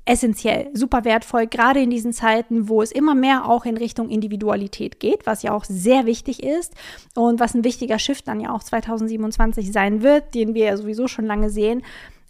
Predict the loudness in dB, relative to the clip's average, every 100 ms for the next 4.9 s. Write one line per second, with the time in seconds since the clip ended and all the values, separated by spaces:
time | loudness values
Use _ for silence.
0 | _ _ 0 0 0 2 4 4 2 -2
1 | 0 2 0 -2 -4 -4 -8 -6 -4 -4
2 | -6 -6 -4 -2 -4 -4 -4 0 0 -2
3 | -4 -8 -6 -8 -6 -6 -6 -6 -6 -4
4 | -4 -4 -4 -4 -4 -6 -4 -4 -4